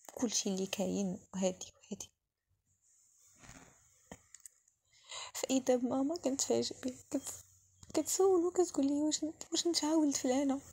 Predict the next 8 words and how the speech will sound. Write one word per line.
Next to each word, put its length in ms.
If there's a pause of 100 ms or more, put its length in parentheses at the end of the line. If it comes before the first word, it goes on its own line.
(1600)
بدون 220
ذكر 260
الأسماء، 540 (720)
"واش 180
نتا 220
ولد 180
فلانة؟" 580 (1500)
لا، 80